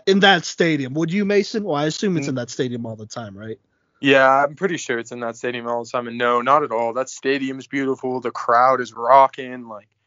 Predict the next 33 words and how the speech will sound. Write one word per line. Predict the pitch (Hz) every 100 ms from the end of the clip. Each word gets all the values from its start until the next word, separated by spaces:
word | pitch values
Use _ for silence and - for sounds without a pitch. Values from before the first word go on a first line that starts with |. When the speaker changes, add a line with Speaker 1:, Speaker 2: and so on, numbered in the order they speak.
| _ -
Speaker 2:
they're | 143
ready | 147 139 127 120
to | 107
go. | 120 117 113 117
They're | 123 123 117 _ _
one | 131 117
hundred | 131 123
percent | 123 113 120 110
on | 107 117 113
their | 110
stuff. | 107 - 113 110 107
So | - 120 117 - _ _ _ _ 127
it'd | 143 139
be | 131
cool | 127 127
to | 120
see | - 117
it | 110
every | 110 110
year. | 113 110 107 _ _ _ _ _ _ _ _ _ -
Speaker 1:
Absolutely. | 226 220 - 143 127 113 95 110 _
Absolutely. | 160 147 - 135 117 101 107
So, | - 139 120 117 120 _ _ _ _ _ _ _ -
<sighs> | - - - - _ -
yeah, | 165 233 - _
but | 143
there | 143
you | 151 156
go. | 190 185
So | 147 - 165
that | 170 208
was, | 214 214 -
uh, | 196